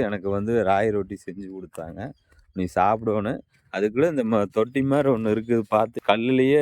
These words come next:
தொட்டி கட்டியிருப்பாங்க அடுக்குங்க பாருங்க. இது எப்படி கல்லுலயே வச்சு தொட்டி கட்டியிருப்பாங்க. இதெல்லாம் வந்து பழங்காலத்துல இருக்குன்னு நினைக்கிறேங்க.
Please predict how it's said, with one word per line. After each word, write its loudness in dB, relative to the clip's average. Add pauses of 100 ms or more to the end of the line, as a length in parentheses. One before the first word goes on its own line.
தொட்டி 0
கட்டியிருப்பாங்க -2
அடுக்குங்க -8
பாருங்க. -6 (260)
இது -12 (2750)
எப்படி -2 (160)
கல்லுலயே 2
வச்சு -2 (580)
தொட்டி -6
கட்டியிருப்பாங்க. -4
இதெல்லாம் 0
வந்து -4 (440)
பழங்காலத்துல -4
இருக்குன்னு -10
நினைக்கிறேங்க. -2